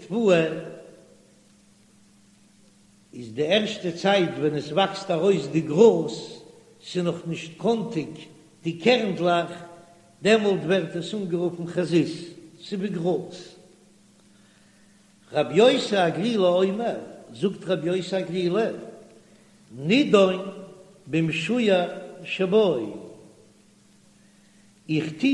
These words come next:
זען, במשוח, דאס וואס איז איבערגעבליבן, וויפיל וועט דארט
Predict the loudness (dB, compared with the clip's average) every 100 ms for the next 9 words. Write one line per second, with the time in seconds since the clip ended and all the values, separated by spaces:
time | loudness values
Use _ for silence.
0 | 2 0 0 0 -2 -6 -10 -14 -20 -20
1 | _ _ _ _ _ _ _ _ _ _
2 | _ _ -4 -2 0 -2 -4 -2 0 0
3 | -2 -8 -16 -20 -6 -2 -2 -4 -6 -6
4 | -4 -2 -2 0 -2 -2 -2 -2 -8 -16
5 | -20 -20 -20 _ _ _ _ _ 0 2
6 | 4 4 4 2 2 0 0